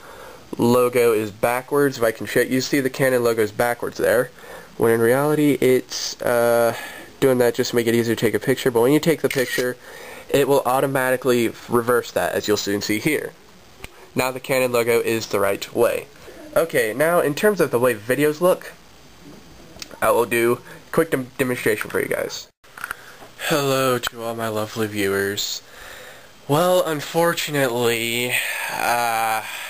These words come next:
the iPod Touch fourth generation records dot M O V files, which for some ridiculous reason isn't supported by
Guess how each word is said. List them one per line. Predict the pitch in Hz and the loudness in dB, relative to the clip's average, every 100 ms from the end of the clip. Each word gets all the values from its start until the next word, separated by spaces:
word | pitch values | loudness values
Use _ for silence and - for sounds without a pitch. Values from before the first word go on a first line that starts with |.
| - - - - - - - | -16 -18 -18 -18 -18 -20 -12
the | - | -4
iPod | 127 135 135 127 | -2 -2 -2 -4
Touch | 127 127 123 | -2 -4 -4
fourth | - 127 123 - | -6 -4 -2 -2
generation | 123 120 120 - 117 | -2 -2 -2 -4 -4
records | 110 - 123 117 117 110 110 104 - | -6 -4 0 2 2 0 -4 -8 -6
dot | 120 117 113 | -4 -4 -4
M | 120 | -4
O | 117 113 | -2 -2
V | 123 123 | -2 -4
files, | - 123 120 120 120 127 - - - - - - - - - - - - | -4 -2 -2 -2 -4 -4 -8 -10 -16 -20 -18 -18 -18 -20 -20 -20 -12 -4
which | 185 | -4
for | - | -2
some | 190 - 233 226 | -4 -4 -6 -4
ridiculous | 208 170 131 170 180 175 165 151 139 117 | -2 -4 0 0 0 -2 0 0 -2 -4
reason | 131 135 139 131 - 107 110 110 | -2 2 2 2 -2 -4 -2 -2
isn't | 117 131 165 170 175 | -4 -2 -4 -2 -4
supported | - - 131 - 131 131 123 117 | -4 -8 -8 -2 0 2 0 -2
by | 113 113 110 110 107 | 0 0 0 -2 -6